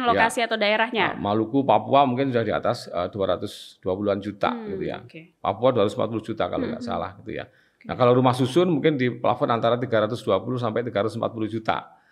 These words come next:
Speaker 1: Ya, berbeda itu ya.
Speaker 2: Oke.
Speaker 1: Karena memang rumah susun lebih mahal.
Speaker 2: Oke.
Speaker 1: Ketersediaan rumahnya, seperti apa bentuk rumahnya, itu bisa dicek di aplikasi kami yang disebut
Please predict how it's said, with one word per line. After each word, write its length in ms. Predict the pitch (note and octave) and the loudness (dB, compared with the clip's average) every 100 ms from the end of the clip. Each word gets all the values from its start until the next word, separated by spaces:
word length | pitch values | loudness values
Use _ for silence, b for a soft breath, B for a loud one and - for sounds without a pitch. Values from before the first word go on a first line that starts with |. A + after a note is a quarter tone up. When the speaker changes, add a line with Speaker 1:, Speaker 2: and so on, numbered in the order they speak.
| b b - | b b -14
Speaker 1:
Ya, 160 | - A2+ | -8 -2
berbeda 400 | A#2 E3+ D3+ F2+ | 2 4 4 2
itu 80 | F#2 | -4
ya. 160 | D2 - | -4 -6
Speaker 2:
Oke. 160 | - | -8
Speaker 1:
Karena 160 | - B2+ | -2 0
memang 320 | B2+ C3+ C3+ | 2 2 0
rumah 160 | A#2+ B2 | 0 -2
susun 240 | A#2 C#3 | 0 -2
lebih 160 | A#2 G#2+ | -2 -4
mahal. 400 | G#2 F2 - - B B | -6 -10 -12 -16 B B
Speaker 2:
Oke. 240 | A3+ - G#3+ | -20 -12 -4
Speaker 1:
Ketersediaan 640 | E3+ G3 F3+ D#3+ F3 E3+ | 0 2 4 6 6 6
rumahnya, 840 | E3+ E3+ D#3+ D#3 G2+ E2 E2 A#2 D#3 | 4 4 2 0 -2 -4 -6 -8 -10
seperti 400 | - D#3+ C#3+ C3+ | -6 0 2 4
apa 160 | C3+ | 4
bentuk 320 | C3+ B2 B2 B2+ | 2 2 0 0
rumahnya, 720 | A#2+ A2 A2 E2+ D#2 A1 - _ | 0 -2 -2 -6 -6 -12 -14 _
itu 160 | D#3 G#3 | -8 -4
bisa 160 | E3+ E3+ | 2 2
dicek 480 | B2+ A#2 E3+ F3 | 2 0 2 2
di 60 | C3 | 0
aplikasi 720 | - A#2 A#2+ A2+ A2 E3+ E3 | -2 -2 -2 -2 0 -2 0
kami 320 | E3 A2+ C#3 E3+ | 0 0 0 -2
yang 80 | |
disebut 320 | A2+ A2+ A#2 | -6 -8 -12